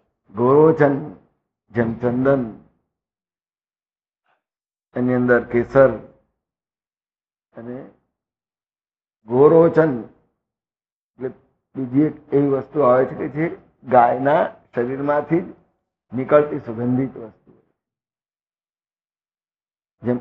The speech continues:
અંબર છે, એ જ પ્રકારનું આ એક સુગંધિત દ્રવ્ય છે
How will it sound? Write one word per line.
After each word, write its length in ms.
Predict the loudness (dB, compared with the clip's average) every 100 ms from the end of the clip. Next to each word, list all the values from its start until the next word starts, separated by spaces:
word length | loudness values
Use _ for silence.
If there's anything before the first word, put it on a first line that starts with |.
| -2
અંબર 400 | -2 2 4 4
છે, 300 | -2 -12 -12 _ _ _ _ _ _ _ _ _ _ _ _ 4
એ 140 | 6
જ 80 | 4
પ્રકારનું 600 | 0 2 0 0 -6 -10 -8
આ 80 | -4
એક 280 | -4 -2 -4 -4 -10 _ _ _ _ _ _
સુગંધિત 420 | -8 -4 -4 -6
દ્રવ્ય 440 | -6 -4 0 2 0
છે 200 | -2